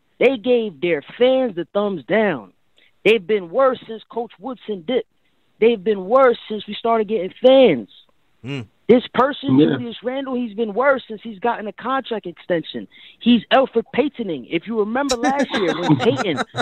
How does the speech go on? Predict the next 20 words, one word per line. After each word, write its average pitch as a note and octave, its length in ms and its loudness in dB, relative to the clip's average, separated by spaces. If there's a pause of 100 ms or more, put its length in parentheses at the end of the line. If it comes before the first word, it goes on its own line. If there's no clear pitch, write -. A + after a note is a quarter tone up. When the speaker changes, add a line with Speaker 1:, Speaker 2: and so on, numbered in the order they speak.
(200)
Speaker 1:
when F#3+ 160 4
we C#4 100 4
gave C4 300 2
him C#4 120 -4
the C4+ 80 -2
boot, A3 640 0
when A3+ 160 -2
we - 120 4 (100)
finally C4 320 -2
got A#3+ 260 -4
what A#3 120 -2
we A#3+ 100 -2
wanted, C4 440 0
Elf B3 280 2
going A3+ 220 2
on A3+ 100 -2
the G#3 60 -6
shelf, B3+ 380 0 (280)
we C#4 340 6
as B3+ 80 6